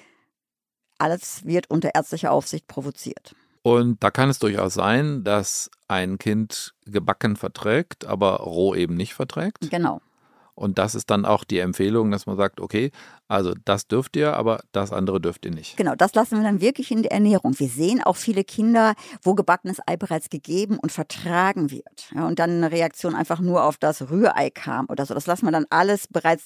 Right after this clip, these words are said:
Speaker 1: wenn's schon vertragen wurde, alles in der Diät drin. Dann würden wir auch nicht mehr provozieren.
Speaker 2: Was ist denn ein guter Zeitpunkt zum Provozieren von Ei?
Speaker 1: Das ist völlig egal. Man kann das in jedem Alter machen. Die Kinder sollten zumindest eine adäquate Menge an Beikost bereits essen, dass sie auch die Mahlzeit, die Provokationsmahlzeit essen. Ansonsten ist es,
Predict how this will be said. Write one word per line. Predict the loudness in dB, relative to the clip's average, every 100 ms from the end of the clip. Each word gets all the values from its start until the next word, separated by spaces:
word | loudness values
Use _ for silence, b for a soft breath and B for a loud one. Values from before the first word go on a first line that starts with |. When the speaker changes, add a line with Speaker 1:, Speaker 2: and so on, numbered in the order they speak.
| 0
Speaker 1:
wenn's | 4 6 6
schon | 2 -4
vertragen | -4 -4 -2 -2
wurde, | -2 0 0 B B -2
alles | 0 0
in | -2 -2
der | -2
Diät | 0 0 0
drin. | 0 2
Dann | 2 2
würden | 2 4
wir |
auch | 2
nicht | 2
mehr | -2
provozieren. | -2 -6 -6 -4 -4 -6 -20 _
Speaker 2:
Was | 0 2
ist | 4 2
denn | 2
ein |
guter | 2 0
Zeitpunkt | 2 -2 0 -4 -4
zum | -2 -2 -2
Provozieren | -2 -2 -2 -4 -4 -2
von | -4
Ei? | -4 -6 -6 _ _ _ _ _ _
Speaker 1:
Das | -14 -12 -12
ist | -10
völlig | -8 -4
egal. | 4 4
Man | 4 -2
kann | -2 0
das | 0
in | 2
jedem | 2 2 -2 2
Alter | 2 4
machen. | 4 4 2
Die |
Kinder | -2 -2 0
sollten | 0 0 -4
zumindest | -2 -2 -2 -2
eine | -4 0 2
adäquate | 2 2 2 0 2
Menge | 2 2
an | 2 0
Beikost | 2 2 0 -4 -6
bereits | 0 0 0
essen, | -4 -4 0 0
dass | 0
sie | 0
auch | 0
die | 0
Mahlzeit, | 2 6 4 2 -4
die | -2
Provokationsmahlzeit | -6 -2 0 2 2 0 -4 -2 -4
essen. | -4 -6 -2
Ansonsten | 0 2 0 0 -4
ist | -4 -6 0
es, | 2 2